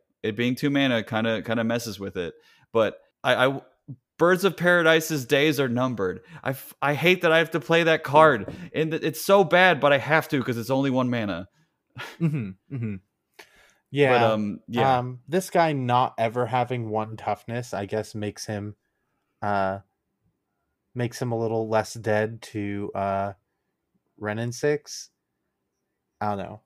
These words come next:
Speaker 2: I'm doing my best. <laughs> I have my,
Speaker 1: Yeah, I
Speaker 2: uh,
Speaker 1: kn-, I know.
Speaker 2: I think that's, I, I,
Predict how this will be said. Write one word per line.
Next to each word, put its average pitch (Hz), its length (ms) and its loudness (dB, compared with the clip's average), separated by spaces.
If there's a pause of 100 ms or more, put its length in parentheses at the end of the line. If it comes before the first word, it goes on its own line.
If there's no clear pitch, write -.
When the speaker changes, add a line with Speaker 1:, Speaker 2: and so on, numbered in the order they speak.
Speaker 2:
I'm 147 140 4
doing 135 160 8
my 107 100 2
best. 98 460 -2
<laughs> - 880 -20
I 240 320 6
have 151 260 10 (240)
my, 147 200 6
Speaker 1:
Yeah, 131 200 4
I 151 80 8
Speaker 2:
uh, - 40 6
Speaker 1:
kn-, 160 120 0
I 151 120 4
know. 131 360 4 (160)
Speaker 2:
I 160 180 6
think 185 240 2
that's, 139 240 2
I, 156 240 2
I, 147 200 4